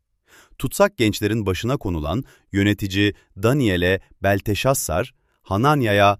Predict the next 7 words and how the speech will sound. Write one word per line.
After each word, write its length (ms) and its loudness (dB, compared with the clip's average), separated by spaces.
Şadrak, 720 -2
Mişael'e 680 2
Meşak, 540 -2
Azarya'ya 760 2
Avetnego 720 2
adını 300 -4
verdi. 380 -8